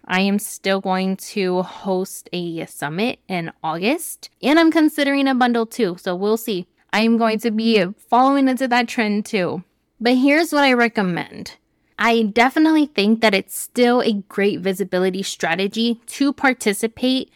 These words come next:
in summits and bundles. And I mean as a speaker or as a contributor. And I will still definitely be participating in summits and bundles. I mentioned it in the last episode where I said that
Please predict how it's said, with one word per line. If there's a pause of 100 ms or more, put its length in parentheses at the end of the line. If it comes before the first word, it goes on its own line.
(160)
in
summits
and
bundles.
And
I
mean
as
a
speaker
or
as
a
contributor. (440)
And (100)
I
will
still
definitely
be
participating
in
summits
and
bundles. (200)
I
mentioned
it
in
the
last
episode
where
I
said
that